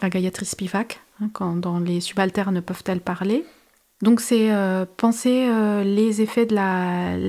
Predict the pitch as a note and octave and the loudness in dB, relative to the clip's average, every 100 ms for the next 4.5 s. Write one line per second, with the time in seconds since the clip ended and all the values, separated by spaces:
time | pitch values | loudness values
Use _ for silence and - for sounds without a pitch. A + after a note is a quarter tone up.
0 | - A3+ G3 - A3+ G#3+ G#3+ G3+ A3 C#4 | -4 -6 -10 0 4 4 4 2 0 0
1 | A#3 G#3+ G#3+ - G#3 G#3+ G#3+ G3+ - B3+ | 0 0 -2 -4 -2 -2 -4 -4 0 0
2 | D4 - G#3+ G3+ F#3+ - F#3+ - - B3 | 0 -2 -2 0 -2 -2 -4 -4 0 2
3 | C4+ C4 A3+ G#3 G#3 G3+ G#3 G3 - A3+ | 4 4 2 2 0 0 -2 -4 -2 0
4 | A#3 G#3+ F#3+ F#3 | 2 2 0 0